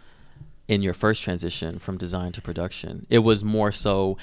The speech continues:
you witnessed and experienced things as a designer where you're like, "Hey, I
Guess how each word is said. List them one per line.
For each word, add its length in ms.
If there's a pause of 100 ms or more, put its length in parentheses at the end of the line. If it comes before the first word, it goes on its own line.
(440)
you 640
witnessed 840 (140)
and 140
experienced 840
things 720 (480)
as 180
a 60
designer 580
where 140
you're 200
like, 180
"Hey, 340 (220)
I 320